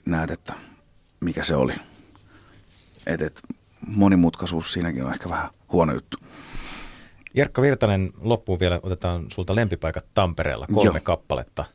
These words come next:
Speaker 2: tärkeitä paikkoja Tampereelta tai lähialueelta.
Speaker 1: Joo, ja se, mulla nyt vähän taistelee toi Hakametsä versus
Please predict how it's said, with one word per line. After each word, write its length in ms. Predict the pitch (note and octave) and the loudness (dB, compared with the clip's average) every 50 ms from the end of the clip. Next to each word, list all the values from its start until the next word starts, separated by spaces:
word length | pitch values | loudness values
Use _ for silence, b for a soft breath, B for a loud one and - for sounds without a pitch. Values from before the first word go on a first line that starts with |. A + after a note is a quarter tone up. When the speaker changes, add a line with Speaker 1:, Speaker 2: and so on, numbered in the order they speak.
| - - | -6 -2
Speaker 2:
tärkeitä 300 | - E2+ D#2+ - D#2 D2+ | -2 -2 0 -2 -6 -6
paikkoja 440 | - - D2+ C#2+ - - D2 C#2 C#2 - _ _ _ _ _ _ B B B B B B | -4 -4 -6 -6 -6 -6 -6 -6 -6 -6 _ _ _ _ _ _ B B B B B B
Tampereelta 400 | F2 F2 E2 - D#2+ D2+ - D#2 | 2 2 4 4 2 2 0 0
tai 220 | - D2+ D2+ D2+ E2+ | 0 0 2 2 2
lähialueelta. 720 | E2 D#2 E2 C#2+ D2 D2+ C#2 B1 A1+ G1+ G#1+ - - - - - - - - A2+ A#2+ B2+ C3+ | 2 2 2 0 0 -2 -2 -4 -6 -6 -8 -8 -10 -14 -16 -18 -16 -10 -6 -4 -2 0 2
Speaker 1:
Joo, 260 | D3+ E3 D#3 C3+ B2 | 2 4 4 4 4
ja 60 | A2+ G#2 | 4 4
se, 200 | A2 A#2 A2+ - - _ _ _ _ - B B B B B B B | 2 0 0 -2 -4 _ _ _ _ -16 B B B B B B B
mulla 160 | - B2 B2+ | 4 6 6
nyt 80 | B2 - | 6 6
vähän 160 | D#3 C3 B2 | 6 6 6
taistelee 420 | - B2 A#2 - - G2+ F#2 F2+ | 6 4 4 4 4 4 4 6
toi 160 | - G2 F#2 F2+ | 6 6 6 6
Hakametsä 540 | G2 G#2 - F2+ E2+ D#2+ - - - E2 - - F2 | 6 4 4 4 4 4 2 2 0 -2 -2 -2 0
versus 400 | F2+ E2+ D#2+ E2 E2 - - - | 2 2 2 0 -2 -6 -8 -10